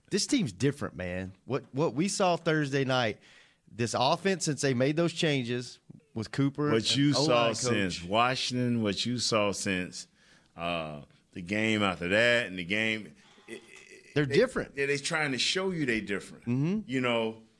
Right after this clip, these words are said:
Speaker 2: uh, but, but, but, you know, like I say, you've been stabbed so much in the heart.
Speaker 1: Right.
Speaker 2: See, I, <laughs> you know, I'm, I'm eternal because I believe that where there's a will, there's a way. You know, now, do you, do you have the athletes to do it? That's a question mark.
Speaker 1: Yeah.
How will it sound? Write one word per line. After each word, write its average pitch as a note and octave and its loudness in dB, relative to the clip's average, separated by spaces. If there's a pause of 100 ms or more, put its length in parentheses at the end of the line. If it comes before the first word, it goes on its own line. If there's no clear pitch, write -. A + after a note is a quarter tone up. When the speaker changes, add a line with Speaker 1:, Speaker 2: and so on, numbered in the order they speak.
(200)
Speaker 2:
uh, G2+ -6
but, G2 -12
but, G2+ -8
but, A#2 -8 (220)
you B2+ -8
know, G#2+ -4 (180)
like G2+ -16
I G#2+ -10
say, A#2 -2
you've A2 -4
been A#2+ -2
stabbed C#3+ -2
so C3 -8
much B2+ -4
in G#2+ -6
the F#2+ -2
heart. A#2 -2
Speaker 1:
Right. C3+ 2 (140)
Speaker 2:
See, D#3 -2
I, F#3+ -2 (120)
<laughs> - -20
you C#3+ -6
know, C3+ 0
I'm, F3 0
I'm F#3 0
eternal C3 -2 (340)
because A#2 -4
I D3 0
believe C3 0
that A2 -2 (320)
where B2+ 2
there's A#2+ -2
a G#2+ -6
will, A#2+ 0
there's G#2 -2
a F#2+ -8
way. F#2 -6 (1000)
You A2 -6
know, G2 -2
now, G2+ -2
do G2+ -8
you, A2+ -4
do A2+ -4
you A#2+ -2
have G#2 -2
the F#2 -2
athletes G#2 -4
to F2+ -16
do G#2+ -4
it? A2 -6
That's E2+ -10
a - -14
question F2+ -8
mark. D2+ -14
Speaker 1:
Yeah. G#2+ -2